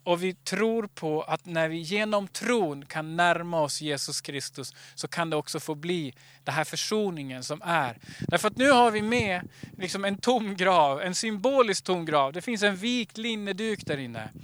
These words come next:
Han är uppstånden. Det var så att Jesus kunde inte hållas tillbaks. Därför att han hade ingenting, ingen skam, han hade inte gjort något fel, han hade inte gjort något tokigt, utan han hade gjort något som var fantastiskt bra.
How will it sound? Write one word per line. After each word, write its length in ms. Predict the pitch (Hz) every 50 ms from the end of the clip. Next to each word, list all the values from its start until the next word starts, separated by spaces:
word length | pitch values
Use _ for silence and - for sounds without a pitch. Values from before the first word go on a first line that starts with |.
| - - - - - - - - - -
Han 140 | - 185 214 - -
är 220 | 208 208 220 208
uppstånden. 300 | 190 - - - 160 151
Det 160 | 160 170 214
var 60 | 254
så 120 | 240 - 220
att 120 | 208 - - - - - -
Jesus 460 | - 165 208 254 240 - - 247 -
kunde 520 | - - - - 294 294 262 254 247 240 254
inte 200 | 240 214 - 185
hållas 400 | 160 202 208 190 185 180 165 -
tillbaks. 800 | - 185 175 180 220 185 143 120 - - - - - - - - _ _ _ - - - - -
Därför 240 | 170 175 165 180
att 80 | 175 -
han 100 | 185 180
hade 400 | 170 147 202 208 190 170 180 202 - -
ingenting, 640 | 233 226 214 202 202 196 185 - - 180 170 165 - _
ingen 280 | - 208 196 185 185 165
skam, 440 | - - - - 202 196 202 202 -
han 140 | 185 180 190
hade 180 | 202 202 208
inte 180 | 214 196 - 208
gjort 160 | 208 190 -
något 200 | 196 185 170 -
fel, 340 | - - 226 214 160 131 127
han 60 | 139
hade 120 | 156 170 190
inte 180 | 196 175 -
gjort 120 | 202 180 -
något 140 | 180 170 -
tokigt, 520 | - 220 214 190 - - 208 175 156 - - - - - - -
utan 220 | - 160 151 - 180
han 60 | -
hade 140 | 190 196 196
gjort 440 | - 196 196 202 190 - - - - - - - -
något 300 | - 165 190 208 208 -
som 240 | - - 196 175 175
var 260 | 170 170 165 160 -
fantastiskt 680 | - - 185 180 175 - 214 233 202 - - 175 156 -
bra. 380 | - 175 185 196 165 139 120 117